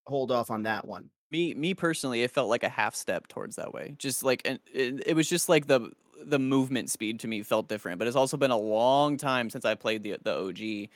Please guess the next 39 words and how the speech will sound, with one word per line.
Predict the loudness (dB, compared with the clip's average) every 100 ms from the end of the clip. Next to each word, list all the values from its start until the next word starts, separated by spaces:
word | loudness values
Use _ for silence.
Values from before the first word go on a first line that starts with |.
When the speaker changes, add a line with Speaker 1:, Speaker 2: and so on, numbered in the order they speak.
| -20 -10
Speaker 2:
so | 0 2 4
that | 2
could | 0 -4
just | -6 -8
be | -8
me. | -6 -2
But, | 2
uh, | 2 2
uh, | -4 -4
Joel | 2 4 4
felt | 4 4 4
faster | 0 0 0 0 -4 -2
to |
me, | -2 -4 -6 -10 _ _ _ _ _
and | 4
I | 6
don't | 4 2
know | 4 6 6
if | 4
that | 4
was | 2 -2
just | -6 -6 -8
me | -6 -4 -2 -4
remembering | -6 -4 -2 0 0 0 0 -2 -4
playing | -2 0 2
as | 0
Ellie, | 0 2 2
which | 0 -4
clearly | 2 4 4
would | 2 0
be, | 0
like, | 0 -2
a |
quicker, | -8 -2 -2 0 -2
more | -2 -2
spry | -4 0 2 4 2
character. | -2 -4 -4 -4
Speaker 1:
Yeah. | -2 -2 -2 -8
Speaker 2:
But | -8